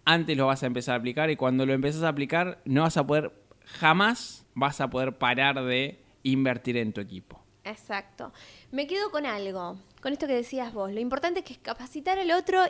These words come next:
Speaker 2: y no olvidarse de capacitarse uno mismo.
Speaker 1: Así es.
Speaker 2: Porque
Speaker 1: Porque
Speaker 2: seguimos creciendo.
Speaker 1: Así es.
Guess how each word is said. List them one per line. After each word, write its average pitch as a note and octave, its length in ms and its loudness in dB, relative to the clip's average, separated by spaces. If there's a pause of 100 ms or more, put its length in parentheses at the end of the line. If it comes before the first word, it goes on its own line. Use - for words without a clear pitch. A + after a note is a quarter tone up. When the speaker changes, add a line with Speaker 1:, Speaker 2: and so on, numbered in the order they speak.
(120)
Speaker 2:
y E4+ 320 -2 (180)
no D4 200 -4
olvidarse E4+ 480 0
de C#4+ 140 0
capacitarse A#3+ 640 -6
uno A#3 180 -4
mismo. F#3 400 -14 (320)
Speaker 1:
Así B2+ 300 -4
es. A#2 140 -6 (420)
Speaker 2:
Porque E3 280 0
Speaker 1:
Porque F#3 80 4
Speaker 2:
seguimos E4 340 2
creciendo. G3+ 600 -6 (120)
Speaker 1:
Así D#3 380 0
es. D3+ 200 0